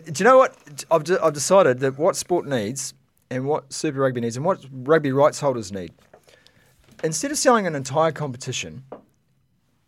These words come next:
why don't these, these bodies make premier events? And then you can say, "Well, yeah, no, you can have the round robin if you want, if you want to purchase that." But there are four premier events during this season.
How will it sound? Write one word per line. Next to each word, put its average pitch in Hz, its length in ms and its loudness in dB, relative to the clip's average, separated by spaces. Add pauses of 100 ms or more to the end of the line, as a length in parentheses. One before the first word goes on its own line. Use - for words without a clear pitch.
(360)
why 170 300 4
don't 185 260 4 (160)
these, 139 220 -6 (640)
these 135 180 -6
bodies 120 600 2
make 127 380 -6
premier 180 480 2
events? 127 520 -4 (1120)
And 151 160 -8
then 196 120 0
you 220 60 0
can 208 100 0
say, 156 340 4
"Well, 220 220 0
yeah, 220 180 2
no, 190 100 -2
you 180 160 -4
can 180 160 -2
have 165 420 -2
the 156 100 -2
round 143 240 0
robin 135 240 2
if 123 160 -6
you 120 80 -6
want, 147 180 -4
if 135 100 -8
you 127 60 -6
want 120 120 -6
to - 40 -8
purchase 117 360 -8
that." 131 160 -6 (120)
But 160 320 2 (160)
there 160 200 0
are 160 280 6 (140)
four 190 480 2
premier 170 600 -2
events 135 400 -4
during 131 280 -2
this 117 120 -8
season. 117 580 -8